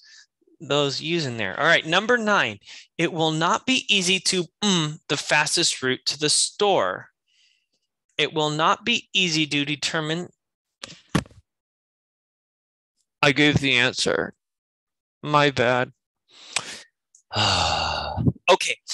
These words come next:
well, Merry Christmas, everyone. A couple of you already got it. Sevilla and Keshia already got it, but, uh, Merry Christmas early, okay?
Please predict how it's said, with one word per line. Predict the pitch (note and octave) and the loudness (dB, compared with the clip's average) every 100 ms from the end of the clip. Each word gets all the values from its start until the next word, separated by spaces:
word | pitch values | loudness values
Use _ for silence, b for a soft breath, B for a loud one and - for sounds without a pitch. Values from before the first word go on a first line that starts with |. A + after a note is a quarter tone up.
| B B C#3+ | B B 4
well, | D3 D3+ D#3 - B B _ | 6 6 2 -10 B B _
Merry | C#3 C3+ | 0 0
Christmas, | C3+ - A#2+ A#2 A#2 | 0 0 -2 -2 -2
everyone. | A2 A2 A2+ | 0 0 0
A | A#2 | 0
couple | - E3+ F3 | 2 2 4
of | E3 | 2
you | D3+ D#3 | 2 2
already | D3+ C3+ B2+ | 2 2 2
got | A#2+ A#2 A2 | 4 4 4
it. | G#2 - | -2 -4
Sevilla | - C3+ D3 D3+ D3+ - | -4 0 6 6 6 4
and | C#3+ C3 A#2+ | 0 0 2
Keshia | C#3+ B2+ - A#2+ - | 2 2 2 2 2
already | B2+ A#2+ | 0 0
got | A#2 G#2 G#2 | 0 2 2
it, | G#2+ - B B B B | -2 -6 B B B B
but, | A2 A#2+ A2+ | 0 2 4
uh, | A2+ A2 G2+ - _ _ - B B _ | 4 2 0 -10 _ _ -16 B B _
Merry | C3+ A2+ G#2 | -10 -6 -6
Christmas | - G2 - F2 A#2 - | -6 -8 -10 -6 -6 -6
early, | E2+ F#2+ A#2 - _ - | -10 -14 -18 -20 _ -14
okay? | - F3+ | -4 -4